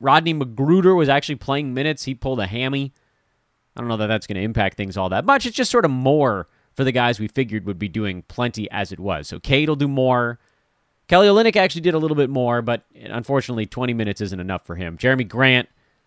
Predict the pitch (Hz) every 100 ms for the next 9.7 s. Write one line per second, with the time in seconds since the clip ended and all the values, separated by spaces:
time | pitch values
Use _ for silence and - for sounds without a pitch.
0 | _ 147 139 131 123 123 - 123 127 127
1 | 120 123 120 107 120 110 110 104 110 -
2 | _ - 110 113 127 - 123 120 117 110
3 | - _ _ 196 220 240 269 294 180 87
4 | _ _ 214 220 - 302 330 233 302 330
5 | 302 190 196 214 226 220 214 277 311 190
6 | 113 101 76 _ _ - 202 170 175 214
7 | 262 240 233 294 277 - 107 104 185 196
8 | 233 220 196 202 196 208 208 214 202 170
9 | - 185 - - 220 175